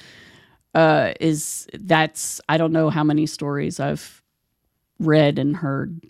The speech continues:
where people say, "And then it stopped, and then it stood there, and then it watched."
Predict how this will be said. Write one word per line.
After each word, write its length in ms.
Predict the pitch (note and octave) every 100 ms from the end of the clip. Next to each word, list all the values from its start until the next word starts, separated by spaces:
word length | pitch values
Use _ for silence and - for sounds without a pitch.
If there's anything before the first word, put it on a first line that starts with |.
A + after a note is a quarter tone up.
| _
where 340 | D3 D#3 C#3+ C3+
people 560 | D#3 C#3+ C3+ C#3 D3+ _ _ -
say, 300 | - D3+ C#3+
"And 240 | D3+ C#3+
then 120 | D3 D3
it 100 | -
stopped, 640 | - D3 C3 C3 - - _ _ _ -
and 120 | D3+
then 140 | C#3
it 100 | B2
stood 380 | - - C3+ B2+
there, 380 | A2 C#2+ C2 - - _ _
and 120 | D#3
then 120 | C#3+ C3+
it 80 |
watched." 600 | - B2+ - - - -